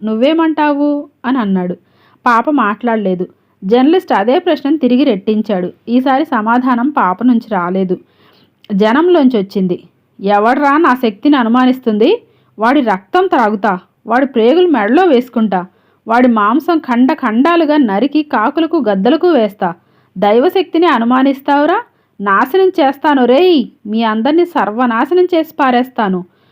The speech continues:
ఓ స్త్రీ పూనకం వచ్చి ఆగ్రహంతో ఎగురుతుంది. వెన్వెంటనే మరో నలుగురు ఐదుగురు స్త్రీలకు పూనకాలు వచ్చేశాయి. జనం టపటపమంటూ లెంపలు వేసుకోసాగారు. కొందరు వేపమండలు తెచ్చి గాలిలో ఆడుస్తూ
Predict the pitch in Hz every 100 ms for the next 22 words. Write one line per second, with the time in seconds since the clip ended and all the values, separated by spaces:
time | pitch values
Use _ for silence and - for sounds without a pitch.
0 | _ - 247 277 277 254 320 349 277 240
1 | 240 311 311 240 196 - 339 165 196 202
2 | 262 262 196 277 254 202 196 202 190 180
3 | - _ _ _ - 240 285 359 359 359
4 | 359 294 247 254 233 226 233 220 220 226
5 | 226 220 233 339 339 233 220 247 269 208
6 | - 202 196 202 180 - _ _ _ 196
7 | 254 302 381 - 240 - 330 349 320 269
8 | 311 285 208 220 302 233 208 - 226 226
9 | 196 185 185 185 - - _ - 277 294
10 | 262 240 254 349 330 311 269 208 - 254
11 | 226 202 233 302 247 202 208 - 208 190